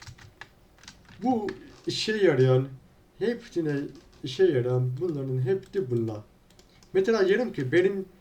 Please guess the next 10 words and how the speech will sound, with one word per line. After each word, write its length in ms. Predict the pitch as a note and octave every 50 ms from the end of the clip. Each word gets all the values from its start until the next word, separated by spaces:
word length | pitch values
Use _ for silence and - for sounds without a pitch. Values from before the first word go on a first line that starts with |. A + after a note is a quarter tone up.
| _ _ _ _ _ _ _ -
e, 560 | C#3+ C#3+ C#3 C#3 C#3 C#3 C3+ C3+ C3+ C3+ C#3 C3+ - - _ - C3+ B2+ B2
yürüme, 440 | B2+ D3+ E3+ F3+ F3+ F3+ F#3+ F#3+ F#3+
koşma 460 | - - D#3+ D#3 - - - E3+ G3
şekli, 580 | F#3+ - - F#3+ F3 - - E3+ F3 F#3+ G3 F#3+ - - - _ _ _ _ _ _ _ _ _ - B2+ B2+
durma 380 | D3+ E3+ E3+ E3 F3 F3+ F#3
şekli, 480 | F3 - - F#3 F3 F3 F3 E3 E3+ D3+
böyle 240 | D3+ D#3 D#3 D#3+ D3+
animasyonlar 920 | D#3 D3+ D3+ E3 E3 E3 D#3+ D#3 D#3 - - F3 E3 E3 D#3+ E3 D#3+ C#3+ D#3
biliyorsunuz 480 | E3 F3+ F3 - A3 A3 A3+ D#3 C3+
ya. 160 | C3+ A#2+ A#2